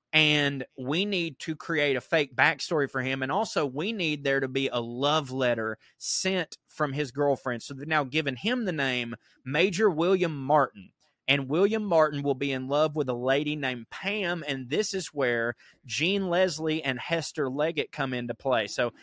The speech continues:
Hester was the head of the secretarial unit that was working on this operation. Like, she's one of these dudes, like,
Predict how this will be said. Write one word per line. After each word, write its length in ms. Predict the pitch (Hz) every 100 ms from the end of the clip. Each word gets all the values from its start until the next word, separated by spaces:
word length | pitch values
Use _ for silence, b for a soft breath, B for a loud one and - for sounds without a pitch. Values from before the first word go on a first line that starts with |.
| B
Hester 640 | - 208 226 - 147 147 - b _
was 220 | 143 160 143
the 140 | 147
head 240 | 151 160
of 100 | 156
the 80 | 143
secretarial 800 | - - 185 160 - 180 170 143
unit 340 | 127 131 131 127
that 120 | 123
was 160 | 117
working 400 | 123 147 151 165
on 120 | 156 160
this 160 | 156
operation. 760 | 156 156 151 151 156 156 156 143
Like, 200 | 117 -
she's 380 | - 165 156
one 160 | 165 156
of 120 | 139
these 300 | 143 143 120
dudes, 380 | 127 143 135 127
like, 240 | 127 120